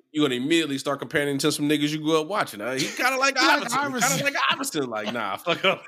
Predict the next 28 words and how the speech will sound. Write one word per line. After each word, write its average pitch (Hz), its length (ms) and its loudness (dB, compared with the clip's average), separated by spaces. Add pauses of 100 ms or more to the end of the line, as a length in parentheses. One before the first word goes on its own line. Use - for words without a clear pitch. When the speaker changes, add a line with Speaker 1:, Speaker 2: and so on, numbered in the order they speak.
Speaker 1:
<laughs> 151 1500 0
Speaker 2:
We 220 140 2
ain't 214 200 2
shit, 202 280 2
bro. 185 160 2 (260)
Ain't 302 160 2
it 294 100 0
crazy 240 400 0
though? 214 180 0
Well, 170 280 0 (180)
it's 143 160 -4
not 170 260 0
crazy, 131 320 -6
but 139 120 -4
isn't 208 180 0
it 202 160 -2
interesting 160 460 -2
to, 135 80 -4
like, 123 360 -6
pay 143 240 -2
attention 131 420 -6
to 131 180 -6
and 113 120 -8
really 123 180 -4
make 120 260 -8
note 117 200 -8
of, 113 180 -10
like, 110 260 -8